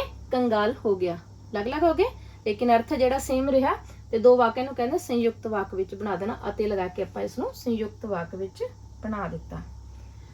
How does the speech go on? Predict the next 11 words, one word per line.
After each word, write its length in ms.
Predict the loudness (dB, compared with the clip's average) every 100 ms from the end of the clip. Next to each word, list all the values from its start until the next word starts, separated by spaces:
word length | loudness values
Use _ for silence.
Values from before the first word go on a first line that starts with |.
| -6
ਅੱਗੇ 160 | -2 2
ਜੀ, 100 | 2
ਕਿਸੇ 380 | 6 6 8 6
ਨਾਲ 300 | 6 4 2
ਕੌੜਾ 280 | 4 6 6
ਨਾ 180 | 2 0
ਬੋਲੋ। 260 | 0 0 -2 -6 -16 -16 -16 -16 -16 -16 -18 -18 -8 2
ਇਹ 120 | 4
ਹੈ 60 |
ਜੀ 100 | 4
ਨਾਵਾਚਕ। 600 | 4 6 6 6 4 2